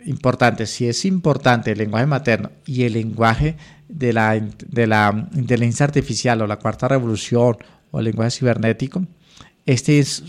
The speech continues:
fundamental y es característico. Y ese, este se llama, este lenguaje se llama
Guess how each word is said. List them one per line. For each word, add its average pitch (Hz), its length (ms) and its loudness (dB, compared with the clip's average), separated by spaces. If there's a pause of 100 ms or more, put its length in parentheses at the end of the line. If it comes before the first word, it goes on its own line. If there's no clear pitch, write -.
(160)
fundamental 120 840 0
y 107 40 -8
es - 120 -10
característico. 113 720 -6 (480)
Y 127 140 0
ese, 123 480 0
este 113 220 -10
se 120 160 -8
llama, 113 320 -2 (340)
este 135 260 2
lenguaje 131 440 0
se 127 180 -4
llama 117 380 -2